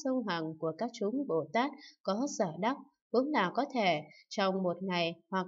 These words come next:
nửa ngày. Các Bồ Tát ấy chẳng bao lâu sẽ an trụ địa vị bất thối chuyển, thường được Như Lai ứng chánh đẳng giác cùng hộ niệm.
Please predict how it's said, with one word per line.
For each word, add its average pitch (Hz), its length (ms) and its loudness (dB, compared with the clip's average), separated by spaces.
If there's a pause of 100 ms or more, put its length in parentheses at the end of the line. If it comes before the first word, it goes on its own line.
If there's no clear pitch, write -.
nửa 190 240 4
ngày. 175 260 0 (420)
Các 190 200 -2
Bồ 165 260 2
Tát 214 180 0
ấy 196 360 2
chẳng 196 180 0 (100)
bao 180 180 2
lâu 175 320 2 (200)
sẽ - 160 -2 (200)
an 254 160 -2
trụ 175 200 2
địa 175 180 0 (100)
vị 170 240 2
bất 269 60 0 (120)
thối 240 180 4
chuyển, 165 420 0
thường 170 160 2
được 170 80 0 (100)
Như 202 140 0
Lai 190 260 0
ứng 220 200 -2
chánh 254 320 -2
đẳng 220 180 0 (100)
giác 226 320 0
cùng 156 300 0
hộ 170 140 -2
niệm. 185 240 0